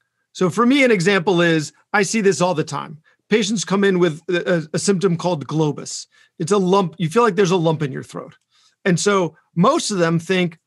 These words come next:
"I have throat cancer." And so the question is, "I've got this lump in my throat," you know, and they tell the story. That's why they're here. They're here describing their symptom.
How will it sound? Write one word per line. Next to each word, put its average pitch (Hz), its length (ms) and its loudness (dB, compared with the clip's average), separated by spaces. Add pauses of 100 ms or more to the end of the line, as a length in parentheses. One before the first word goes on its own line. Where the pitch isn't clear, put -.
(320)
"I 190 160 2
have 170 180 0
throat 151 260 -10
cancer." 131 460 -16 (340)
And 185 160 2
so 196 380 0 (300)
the 185 80 0
question 233 480 0
is, 165 360 2 (220)
"I've 123 120 -12
got 131 200 -8
this - 180 -10
lump 262 200 0
in 240 80 0
my 226 120 2
throat," 196 520 0
you 165 80 -2
know, 143 180 -4
and 160 340 -4
they 160 100 0
tell 160 160 -2
the 147 100 -4
story. 214 260 2
That's 190 260 0
why 185 120 0
they're 170 100 -2
here. 175 240 0
They're 151 160 -4
here 185 140 2
describing 160 560 -2
their 147 100 -8
symptom. 156 540 -4